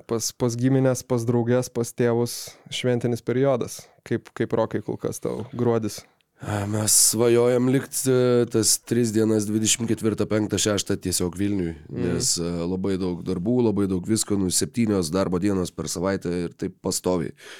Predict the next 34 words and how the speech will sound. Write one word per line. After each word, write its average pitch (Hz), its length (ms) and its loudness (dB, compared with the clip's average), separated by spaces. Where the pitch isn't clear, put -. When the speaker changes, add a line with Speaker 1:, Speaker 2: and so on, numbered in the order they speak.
Speaker 2:
Tai, 95 180 2
nu, 92 220 4
yra 92 340 2
trys 117 420 2
laisvos 127 460 2
dienos. 139 400 4
Tai - 140 -4
jeigu 95 260 0
per 98 160 -2
tas 113 180 -2
tris 110 240 -2
laisvas 95 380 -2
dienas, 107 400 0
tu - 140 -4
ten 95 160 0
važiuosi 95 520 2
į 104 80 6
Alytų, 107 320 0
važiuosi 104 480 2
į 92 40 -12
Klaipėdą, 107 440 0
važiuosi 104 440 2
į 98 80 0
Darbėnus, 104 640 0
važiuosi 101 380 0
visur, 101 280 -4
nu, 113 140 -2
tai 110 180 -4
tu - 140 -12
tada 117 320 0
dar 117 340 -2
labiau 87 300 -4
pervargęs 87 640 -6
grįši 104 340 -6